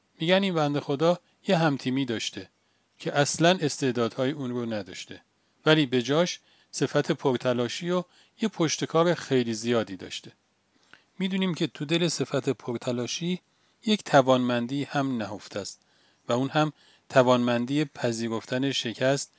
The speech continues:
و از دست ندادن روحیه. اون نفر اول میگه: «من بعداً فهمیدم که این رشته‌های ورزشی یه قابلیت‌هایی می‌خواد که من درسته که به لحاظ فیزیکی استعداد بالایی داشتم،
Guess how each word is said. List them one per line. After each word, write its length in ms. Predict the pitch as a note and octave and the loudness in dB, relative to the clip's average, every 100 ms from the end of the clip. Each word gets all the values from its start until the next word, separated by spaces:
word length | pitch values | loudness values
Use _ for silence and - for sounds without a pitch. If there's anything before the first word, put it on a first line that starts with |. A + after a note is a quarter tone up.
| _ _ - | _ _ -4
و 40 | |
از 200 | C#3 A#2+ | 0 2
دست 340 | A2 A2 G#2 A#2 | 4 4 4 -2
ندادن 440 | A2 G#2+ G#2 A#2+ | -4 -2 -2 -2
روحیه. 640 | B2+ A2+ G#2 - F#2+ F#2+ - _ _ _ _ _ - | -2 -4 -8 -10 -10 -10 -12 _ _ _ _ _ -6
اون 240 | E3 D#3+ | -2 0
نفر 240 | D3 D#3 | 2 2
اول 360 | C#3+ C#3 C3+ F3 | 2 2 4 2
میگه: 320 | D#3+ D3 D#3+ - _ | 2 -2 -2 -4 _
«من 180 | E3 F3+ | 0 2
بعداً 320 | D3 C3 D3 | 4 4 2
فهمیدم 540 | D#3+ E3 C#3 D3+ E3 D#3+ | 0 -2 -2 -2 -2 -2
که 120 | - | -4
این 160 | D3+ B2 | -2 0
رشته‌های 520 | A2+ - A2 A#2+ A#2+ | -2 -4 -4 -2 -2
ورزشی 720 | A#2 A#2+ A#2+ A#2 B2+ D#3 D#3+ _ - - - | 0 0 2 0 -2 -2 -6 _ -20 -16 -2
یه 120 | G#3 | 0
قابلیت‌هایی 1040 | - C#3+ C3 C3 B2 B2 B2 - - D#3+ C3 | 4 6 6 6 4 4 2 2 0 2 0
می‌خواد 420 | A2 - A2 A2+ _ _ _ _ - | -4 -2 -2 -2 _ _ _ _ -6
که 120 | - | 0
من 300 | C#3+ D#3 F3 - _ _ - | 4 4 4 -4 _ _ 0
درسته 400 | D3+ F#3 - F#3 | 2 2 0 -2
که 120 | D3 | 0
به 100 | B2+ | 0
لحاظ 240 | A2+ G#2+ | 0 0
فیزیکی 720 | A2 - A2 G#2 G2+ - A2 - _ _ | -4 -6 -8 -8 -8 -6 -6 -8 _ _
استعداد 580 | C3+ B2 B2+ A#2 A#2+ C3 | -2 -2 0 0 0 0
بالایی 380 | A2+ G#2 G#2 G#2 | -2 -2 -2 -4
داشتم، 420 | G2+ - - F#2+ | -6 -10 -12 -14